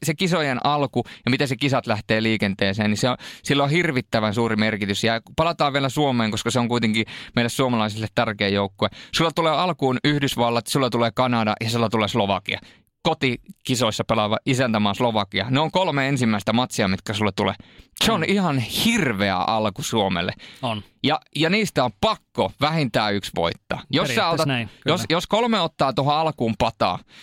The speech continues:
Speaker 1: niin, <laughs> niin si-,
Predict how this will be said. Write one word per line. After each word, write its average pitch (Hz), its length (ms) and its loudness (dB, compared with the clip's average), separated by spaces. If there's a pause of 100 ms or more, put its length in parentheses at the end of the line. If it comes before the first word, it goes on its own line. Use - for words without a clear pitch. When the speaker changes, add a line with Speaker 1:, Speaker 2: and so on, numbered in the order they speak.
(360)
Speaker 1:
niin, 107 200 2
<laughs> 117 1000 0
niin 160 100 0 (320)
si-, 277 160 2